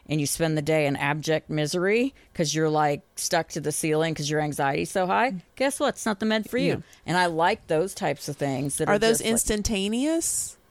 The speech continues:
Speaker 2: Like, if I, if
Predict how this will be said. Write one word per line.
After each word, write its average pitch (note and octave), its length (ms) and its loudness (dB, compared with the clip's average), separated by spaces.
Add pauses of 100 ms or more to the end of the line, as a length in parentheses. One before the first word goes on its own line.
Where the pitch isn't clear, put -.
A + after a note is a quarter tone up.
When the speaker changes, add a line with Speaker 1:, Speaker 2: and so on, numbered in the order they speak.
(480)
Speaker 2:
Like, F#3 320 0 (400)
if F3+ 180 2
I, F3 260 4 (680)
if E3+ 180 -2